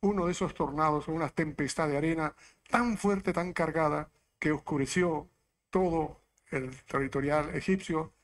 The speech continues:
y taparon el sol. Y cuando hay esos tornados de arena, la gente en su mayoría se cubre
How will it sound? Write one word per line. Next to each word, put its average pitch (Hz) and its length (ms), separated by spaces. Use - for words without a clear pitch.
y 151 100
taparon 143 440
el 139 80
sol. 151 340
Y 190 120
cuando 165 680
hay 196 200
esos 190 200
tornados 160 420
de 160 100
arena, 165 420
la 156 80
gente 180 340
en 147 100
su 185 160
mayoría 175 460
se - 180
cubre 185 480